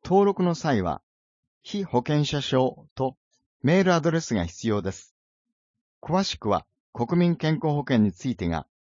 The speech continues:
保険年金課、電話、四七零の七七三三。特定健康診査についてが、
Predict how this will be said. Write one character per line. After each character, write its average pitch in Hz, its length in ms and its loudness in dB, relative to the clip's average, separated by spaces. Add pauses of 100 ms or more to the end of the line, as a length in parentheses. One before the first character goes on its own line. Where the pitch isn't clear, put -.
(260)
保 123 160 -6
険 160 200 4
年 139 260 2
金 113 280 2
課、 95 260 -4 (640)
電 123 300 2
話、 117 200 0 (480)
四 185 360 4
七 143 280 2
零 92 260 0
の 80 280 -4 (140)
七 143 320 0
七 139 320 0
三 90 280 -2
三。 80 360 -4 (1160)
特 - 260 -6
定 180 200 2
健 170 380 0
康 175 160 2
診 160 240 0
査 107 160 0
に 95 100 2
つ - 140 -6
い 98 100 -2
て 85 120 -4
が、 78 180 -6